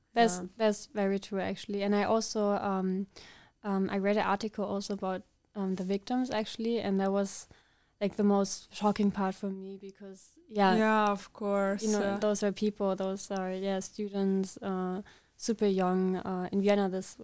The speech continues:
Speaker 1: I think one person was around twenty years old, and
Speaker 2: Yeah.
Speaker 1: yeah.
Speaker 2: It's like, it's like the same as this Afghan student, you know, they have the,
Speaker 1: Mm.
Speaker 2: they had the same dreams, the same life,
Speaker 1: Yeah,
Speaker 2: just in
Speaker 1: exactly,
Speaker 2: different
Speaker 1: yeah.
Speaker 2: parts of the world.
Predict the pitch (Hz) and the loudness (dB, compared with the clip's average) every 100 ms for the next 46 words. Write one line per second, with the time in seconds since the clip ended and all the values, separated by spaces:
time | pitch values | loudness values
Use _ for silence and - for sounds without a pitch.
0 | 220 226 214 208 196 190 196 190 190 185 | -20 -16 -10 -8 -8 -10 -10 -4 -4 -4
1 | - 208 196 190 - 190 190 185 190 196 | -6 -4 -2 -2 0 4 6 4 0 -2
2 | 202 190 190 233 262 202 190 185 - _ | 0 0 -2 -6 -6 -4 -4 -6 -10 _
3 | _ _ _ 196 196 190 180 185 - 214 | _ _ _ -4 -2 0 -2 -6 -12 -6
4 | 185 190 202 _ 247 247 247 233 - - | -4 -4 -6 _ -2 4 4 4 0 -18
5 | - _ - - 214 220 196 220 220 208 | -20 _ -12 -10 -4 -4 -2 0 2 4
6 | 202 196 196 - 196 - 185 175 - 185 | 2 0 -2 -2 -6 -4 -6 -4 -4 -2
7 | 180 170 180 185 170 170 175 170 208 202 | -2 -4 -2 -2 0 0 0 0 2 4
8 | 190 175 170 175 175 175 170 165 165 165 | 4 0 -2 -6 -4 -2 -4 -6 -12 -10
9 | 170 165 165 165 - - 165 160 160 160 | -6 -4 -6 -10 -18 -14 -10 -8 -10 -12
10 | - 170 175 170 175 - - - 240 233 | -10 -2 0 0 -4 -10 -20 4 10 12
11 | 233 226 226 220 196 202 190 196 185 185 | 12 8 4 4 2 2 2 2 2 0
12 | 185 180 180 175 175 180 - | -6 -4 0 0 0 -4 -10